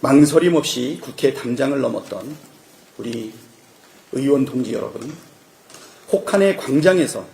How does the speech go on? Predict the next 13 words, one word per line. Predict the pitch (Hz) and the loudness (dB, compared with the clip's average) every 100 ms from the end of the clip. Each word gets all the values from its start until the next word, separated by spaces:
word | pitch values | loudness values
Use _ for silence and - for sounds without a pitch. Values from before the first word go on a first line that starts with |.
| - _ 123 | -20 _ 0
응원봉을 | 143 147 139 139 131 | 4 4 4 2 2
들고 | 123 123 110 147 - - - - - | -2 -4 -2 -4 -6 -18 -20 -20 -2
국민과 | 156 170 185 180 175 | 2 2 2 2 0
함께 | 220 226 151 117 - - _ _ _ _ _ _ _ _ _ _ _ _ _ 127 | 0 -4 -4 -8 -10 -20 _ _ _ _ _ _ _ _ _ _ _ _ _ -6
윤석열을 | 139 151 135 127 113 117 - | -2 -2 0 0 0 -6 -6
파면한 | 180 165 117 104 151 - - - _ - | -4 -4 -4 -8 -12 -16 -20 -20 _ -12
우리 | 113 113 - | -8 -8 -8
의원님들, | 110 117 107 98 104 131 151 - - _ _ - _ _ _ - - - - - | -6 -4 -6 -8 -10 -12 -14 -20 -20 _ _ -20 _ _ _ -20 -20 -20 -20 -8
마침내 | 123 - 156 170 | -4 2 6 6
진짜 | - 156 165 160 147 | 4 2 4 4 4
대한민국 | 147 156 156 147 127 151 - - - - - - - - | 2 2 2 0 0 -2 -4 -16 -20 -20 -20 -20 -20 -4
제사기 | 143 139 135 127 131 | 0 0 0 -2 -2
민주정부 | 123 143 147 135 113 - | -2 -2 -2 -2 -6 -12